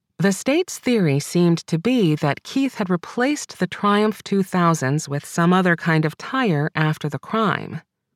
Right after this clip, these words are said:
or maybe that he had put them on to commit the crime and then changed them back. "Why would somebody change the tires on a car and not the license plate?"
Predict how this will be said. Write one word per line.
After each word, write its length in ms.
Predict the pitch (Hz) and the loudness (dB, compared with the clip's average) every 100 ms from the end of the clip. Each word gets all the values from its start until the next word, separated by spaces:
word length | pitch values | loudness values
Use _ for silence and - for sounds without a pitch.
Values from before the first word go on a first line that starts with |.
| _ | _
or 320 | - 131 143 190 | -2 0 2 2
maybe 440 | 185 123 127 151 | 2 2 0 -2
that 180 | 156 135 | -2 -2
he 100 | 151 | -4
had 160 | 143 | -4
put 200 | - 170 | -2 -2
them 200 | 165 156 | 2 4
on 240 | 160 165 160 | 4 4 2
to 140 | - | -2
commit 340 | - 180 285 - | 0 2 2 0
the 80 | 185 | -6
crime 500 | - 139 120 120 185 160 | -4 -2 -2 0 -2 0
and 220 | 156 147 | 0 2
then 220 | 135 135 | 0 -2
changed 440 | - 156 139 123 | -4 -2 -2 -4
them 180 | - 120 | -6 -6
back. 580 | 143 208 160 - - - _ _ _ _ _ _ _ _ _ | -2 0 -2 -6 -18 -20 _ _ _ _ _ _ _ _ _
"Why 240 | - 180 277 | -2 0 2
would 180 | 330 - | 0 0
somebody 400 | - 254 233 208 | 0 0 0 -4
change 520 | - - 214 233 - | -6 0 2 2 0
the 100 | 180 | -6
tires 500 | - 202 190 202 190 | -4 0 2 2 2
on 100 | 160 | 0
a 80 | 151 | -2
car 520 | - 156 156 185 208 | -2 0 2 2 0
and 220 | 160 151 | 2 4
not 240 | 151 180 - | 4 2 -2
the 120 | 147 | -4
license 520 | 139 165 180 131 120 | 0 0 -2 -4 -8
plate?" 500 | - 120 110 - - | -10 -10 -10 -12 -20